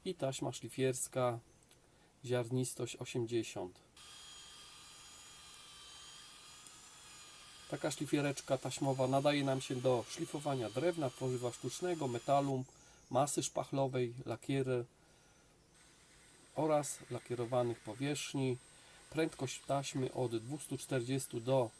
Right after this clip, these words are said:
czterystu metrów na minutę. Wymiary taśmy siedemdziesiąt pięć na pięćset trzydzieści trzy milimetry. Dostępna także online, pięćdziesiąt złotych taniej.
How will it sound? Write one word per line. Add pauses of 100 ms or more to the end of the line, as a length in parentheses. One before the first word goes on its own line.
(240)
czterystu (160)
metrów
na
minutę. (600)
Wymiary
taśmy
siedemdziesiąt (120)
pięć
na
pięćset
trzydzieści
trzy (720)
milimetry. (800)
Dostępna
także (520)
online, (500)
pięćdziesiąt
złotych
taniej.